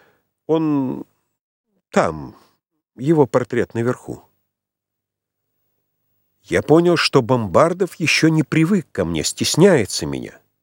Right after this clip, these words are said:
Это было ясно по этому невразумительному ответу, и я не стал расспрашивать из деликатности. «Этот мир чарует, но он полон загадок», — думал я. Индия —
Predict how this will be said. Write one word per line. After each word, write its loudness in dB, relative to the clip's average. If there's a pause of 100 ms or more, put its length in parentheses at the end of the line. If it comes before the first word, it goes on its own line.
(720)
Это -14
было 0
ясно 2
по -6
этому 0
невразумительному 2
ответу, 0 (1040)
и -8
я 0
не 0
стал -4
расспрашивать -4
из -10
деликатности. -8 (1200)
«Этот -14
мир -4
чарует, 0
но 0
он -2
полон 0
загадок», — 0
думал -10
я. -12 (1500)
Индия — 2